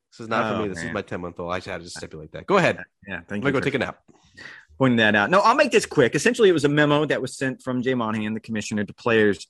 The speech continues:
Speaker 2: yesterday. And it, it was sort of outlining what we had talked about all along, that they had to find a way to get these players who had been suspended indefinitely for playing the live events.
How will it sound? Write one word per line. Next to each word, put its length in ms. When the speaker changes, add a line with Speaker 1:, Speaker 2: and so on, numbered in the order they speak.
Speaker 2:
yesterday. 580
And 460
it, 200
it 40
was 160
sort 240
of 80
outlining 640
what 220
we 80
had 100
talked 220
about 320
all 220
along, 220
that 100
they 80
had 320
to 60
find 260
a 60
way 160
to 80
get 200
these 200
players 320
who 120
had 140
been 140
suspended 440
indefinitely 440
for 120
playing 260
the 60
live 140
events. 380